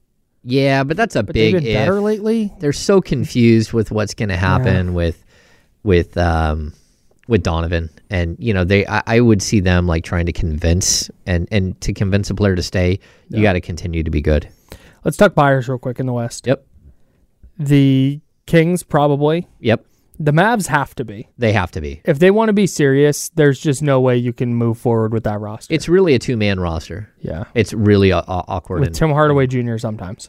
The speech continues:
Speaker 1: Sometimes.
Speaker 2: I, I just,
Speaker 1: Yeah.
Speaker 2: mm-mm.
Speaker 1: Yep.
Speaker 2: It, it's not good enough. The Lakers.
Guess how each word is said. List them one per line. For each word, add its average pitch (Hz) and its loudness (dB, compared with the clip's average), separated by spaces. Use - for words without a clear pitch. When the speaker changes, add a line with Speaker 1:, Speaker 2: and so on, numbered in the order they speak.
Speaker 1:
Sometimes. - -2
Speaker 2:
I, - -12
I - -8
just, 135 -10
Speaker 1:
Yeah. 78 0
Speaker 2:
mm-mm. 117 -8
Speaker 1:
Yep. 101 0
Speaker 2:
It, 143 0
it's 135 -2
not 131 2
good 131 0
enough. 127 0
The 156 4
Lakers. 247 2